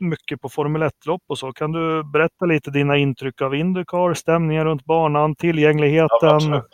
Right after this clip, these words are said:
Speaker 1: Ja.
Speaker 2: Det ska jag göra.
Speaker 1: Ordet är
Speaker 2: För det
Speaker 1: fritt.
Speaker 2: är ganska intressant, eh, om man ska jämföra lite grann.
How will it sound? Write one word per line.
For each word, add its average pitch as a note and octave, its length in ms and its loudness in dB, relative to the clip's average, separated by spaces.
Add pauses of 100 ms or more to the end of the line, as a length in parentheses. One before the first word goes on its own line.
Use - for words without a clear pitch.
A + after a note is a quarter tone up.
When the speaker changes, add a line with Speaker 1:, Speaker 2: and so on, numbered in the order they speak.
Speaker 1:
Ja. D#3+ 140 2
Speaker 2:
Det C3 80 -2
ska - 140 -10
jag B2+ 100 -2
göra. F#2+ 240 2 (760)
Speaker 1:
Ordet F3 200 -2 (120)
är D3 40 -2 (220)
Speaker 2:
För - 160 -6
det E3 80 0
Speaker 1:
fritt. C#3+ 240 2 (140)
Speaker 2:
är A#2 60 6 (180)
ganska G#2+ 220 -2 (100)
intressant, - 580 -2 (140)
eh, G2 160 2 (120)
om A2 120 -6
man G#2 160 -2
ska G#2+ 120 0 (520)
jämföra D3 400 0
lite - 160 -14
grann. G2 160 0